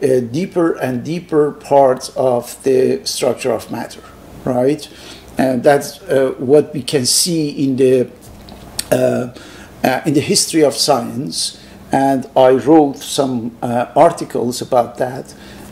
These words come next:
and that you can find in this website and also on the website of the,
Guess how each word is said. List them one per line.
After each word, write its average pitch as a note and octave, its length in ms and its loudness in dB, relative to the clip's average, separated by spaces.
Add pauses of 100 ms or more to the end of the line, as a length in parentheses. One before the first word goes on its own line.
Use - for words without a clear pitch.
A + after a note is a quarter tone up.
and A#2+ 160 0
that B2+ 200 0
you C3 140 0
can B2 240 -2
find C3 460 -2
in B2 420 -2
this A#2 260 -4
website B2+ 640 -2
and C3 220 -10
also B2+ 520 -2
on B2 100 -4
the A#2 80 -4
website A#2+ 600 -4
of - 420 -4
the, B2 340 -2